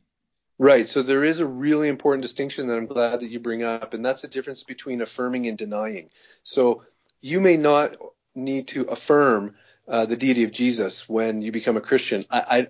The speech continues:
I, I, I'm I think probably the vast majority of people who come to know Jesus, uh, and become followers of his don't know that at the time of their conversion. Certainly the thief on the cross didn't know that Jesus was, you know, God in the flesh. But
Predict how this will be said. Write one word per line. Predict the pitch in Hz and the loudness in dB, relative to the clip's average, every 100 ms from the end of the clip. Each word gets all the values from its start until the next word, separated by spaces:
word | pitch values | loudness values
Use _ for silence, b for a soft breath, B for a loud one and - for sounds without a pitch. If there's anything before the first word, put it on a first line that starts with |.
| - | 2
I, | 127 | 2
I, | - | 2
I'm | 127 131 - _ _ _ _ 113 | -4 -8 -10 _ _ _ _ -6
I | 117 | -4
think | 127 120 | -4 0
probably | 131 117 113 113 | 2 2 2 -2
the | |
vast | 110 117 117 | 2 2 2
majority | 117 120 | 0 0
of | 117 | -2
people | 127 117 | -4 -4
who | 120 | -6
come | - 123 | -2 0
to | 117 | 2
know | 117 | 2
Jesus, | 107 120 113 104 - - | 0 0 -2 -2 -4 -2
uh, | 117 110 107 | 0 2 2
and | 117 110 | -4 -10
become | 110 127 | -4 -4
followers | 107 117 120 113 110 | 4 6 6 4 -2
of | |
his | 117 110 | -6 -4
don't | - 120 110 | 2 2 4
know | 117 | 0
that | 117 101 98 | 2 2 2
at | 98 | 0
the | 110 | -2
time | - 107 110 | -6 -4 -2
of | 101 - B B B | -4 -6 B B B
their | - 110 | 2 4
conversion. | - 110 110 113 107 92 | 2 0 4 2 0 -6
Certainly | - 135 135 127 | 2 2 4 0
the | 123 | -2
thief | 117 139 131 | -2 -2 0
on | 127 | 0
the | |
cross | 117 127 113 117 - | 2 6 6 4 0
didn't | 113 104 | -4 -4
know | 104 104 | -4 -4
that | 101 | -4
Jesus | 110 107 107 - | -6 -8 -8 -4
was, | 110 101 - - | -2 -2 -4 -10
you | 127 | -6
know, | 107 | -4
God | 98 113 110 | 2 4 4
in | 107 | 2
the | 101 | -4
flesh. | - 107 95 - B B B B _ | 0 0 0 -6 B B B B _
But | 113 156 143 - | 0 4 4 2